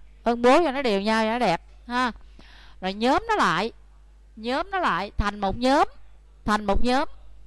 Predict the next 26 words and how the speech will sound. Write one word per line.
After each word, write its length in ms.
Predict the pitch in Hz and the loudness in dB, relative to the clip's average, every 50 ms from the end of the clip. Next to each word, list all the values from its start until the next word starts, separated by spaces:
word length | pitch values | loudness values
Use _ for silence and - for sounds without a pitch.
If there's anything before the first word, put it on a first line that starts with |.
| - - - - - - - - | -20 -20 -20 -20 -20 -20 -14 -6
Bây 120 | - 254 277 | -4 -2 0
giờ 260 | 285 262 240 220 208 | 2 2 2 2 0
thay 360 | - 233 247 277 277 285 277 | -2 -4 -2 -2 -2 -4 -6
vì 240 | 233 226 220 214 214 | -6 -6 -6 -6 -8
tô 320 | - - 269 269 277 285 | -8 -4 -4 -2 -2 -2
nền 380 | 269 247 220 214 214 214 208 208 | -2 -2 -2 0 0 -2 -4 -6
cho 100 | 214 254 | -10 -8
cái 140 | 262 302 302 | -8 -8 -6
nhóm, 260 | 302 294 294 330 359 - - - - - - - - - - - - | -6 -4 -4 -4 -6 -8 -12 -20 -20 -20 -20 -20 -20 -20 -20 -18 -12
ví 120 | - - 214 | -8 -4 -2
dụ 80 | 226 | 0
không? 260 | 294 247 247 233 208 - - - - - - | 0 0 -2 -4 -6 -14 -20 -20 -20 -12 -6
Thay 160 | 240 247 262 | -6 -4 -4
vì 120 | 240 214 | -4 -6
tô 180 | 208 - 262 269 | -2 0 0 0
nền 240 | 247 226 214 208 208 | 2 0 0 0 -2
cho 60 | 233 | -6
nhóm 280 | 247 254 262 277 320 - - - - - | -8 -8 -12 -14 -14 -16 -20 -18 -10 -6
thì 140 | 226 214 | -6 -4
mình 180 | 208 214 202 190 - | -4 -6 -8 -6 -4
chèn 280 | - 214 220 214 214 | -2 0 0 -2 -4
cái 160 | 214 285 311 302 | -4 -6 -4 -2
hình 260 | 269 226 208 208 208 | -4 -4 -4 -4 -4
nền 420 | 214 208 208 208 196 196 - - - - | -2 -2 -2 -2 -4 -8 -18 -16 -10 -8
picture 420 | 311 320 - - 262 254 254 247 247 | -8 -8 -6 -4 -4 -4 -4 -4 -4
vô. 240 | 240 247 240 208 170 | -4 -4 -4 -4 -6